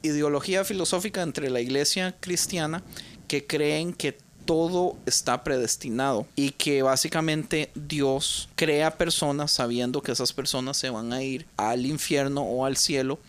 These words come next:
y que en realidad no hay el, la, el libre albedrío o la libre decisión es, es como,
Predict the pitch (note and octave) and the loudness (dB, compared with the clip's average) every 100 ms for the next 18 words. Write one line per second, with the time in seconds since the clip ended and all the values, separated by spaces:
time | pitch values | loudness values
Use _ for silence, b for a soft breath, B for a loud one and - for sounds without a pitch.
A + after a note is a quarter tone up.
0 | B B B - C#3 C#3 D3+ C3+ C3+ C3 | B B B -4 -2 0 0 0 2 2
1 | B2+ B2 C3+ C#3+ C#3+ C#3 C3+ C3+ D3+ - | 4 4 2 0 0 2 2 2 0 -4
2 | - C#3+ D3 C#3 C#3 C3+ C3 C3 C#3 A2+ | -2 0 2 2 2 2 0 2 0 0
3 | - C#3 C#3 E3 G#3+ G#3 E3 D3+ E3 G3 | -2 0 2 2 2 2 0 0 0 2
4 | G#3 F#3 C#3 C3 D#3 F3 D#3 B2+ - C#3+ | 2 4 4 4 4 4 2 0 0 -2
5 | E3 B B B B - - C3 D3 D3 | -4 B B B B -8 0 4 4 4
6 | D3+ - - - - - - D#3+ | 2 2 2 -2 -4 -4 -2 -2